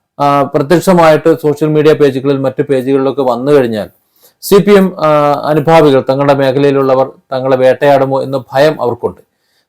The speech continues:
സത്യത്തിൽ ആ ഒരു ഭയമാണ് പ്രത്യക്ഷമായി ഈ ഒരു സാധാരണക്കാരനെതിരെ ഇറങ്ങാൻ ആൾക്കാരെ ഭയപ്പെടുത്തി മാറ്റി നിർത്തുന്നത്. പക്ഷേ പോളിംഗ് അങ്ങനെയല്ല. പോളിംഗ് എന്ന് പറയുന്നത് രഹസ്യമായി ചെയ്യുന്നതാണ്.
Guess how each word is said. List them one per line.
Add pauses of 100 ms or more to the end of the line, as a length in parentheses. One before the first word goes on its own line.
സത്യത്തിൽ
ആ
ഒരു
ഭയമാണ് (420)
പ്രത്യക്ഷമായി
ഈ
ഒരു
സാധാരണക്കാരനെതിരെ
ഇറങ്ങാൻ
ആൾക്കാരെ (480)
ഭയപ്പെടുത്തി
മാറ്റി
നിർത്തുന്നത്.
പക്ഷേ (680)
പോളിംഗ്
അങ്ങനെയല്ല. (640)
പോളിംഗ്
എന്ന്
പറയുന്നത് (560)
രഹസ്യമായി
ചെയ്യുന്നതാണ്.